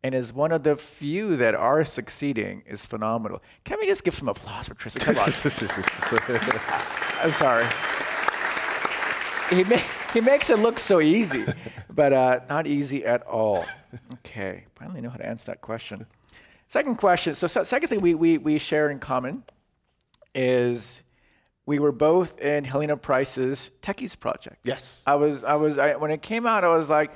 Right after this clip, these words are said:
Speaker 1: "Oh, look, there's Tristan there
Speaker 2: <laughs>
Speaker 1: too." Like, "Oh, we did it together." Well, we weren't there together, but it all happened that way. Uh,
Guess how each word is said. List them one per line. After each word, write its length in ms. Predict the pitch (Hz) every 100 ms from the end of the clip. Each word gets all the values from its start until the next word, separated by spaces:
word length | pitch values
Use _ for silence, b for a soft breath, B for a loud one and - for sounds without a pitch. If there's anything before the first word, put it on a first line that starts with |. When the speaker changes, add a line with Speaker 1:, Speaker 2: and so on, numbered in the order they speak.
| - -
Speaker 1:
"Oh, 200 | 427 415
look, 160 | 466 -
there's 180 | 370
Tristan 500 | - 466 - - 359
there 320 | 233 135 - -
Speaker 2:
<laughs> 60 | 139
Speaker 1:
too." 380 | 277 359 139 110
Like, 220 | 113 -
"Oh, 120 | 285
we 100 | 349
did 140 | - -
it 100 | -
together." 680 | - 302 330 - - - - -
Well, 120 | 127
we 80 | 147
weren't 240 | 302 320
there 120 | 196
together, 420 | 220 - 165 120 110
but 200 | 123 - B B
it 80 | 165
all 160 | 180 151
happened 440 | 175 226 180 139
that 180 | 120 113
way. 200 | 110 107 b b b -
Uh, 80 | 175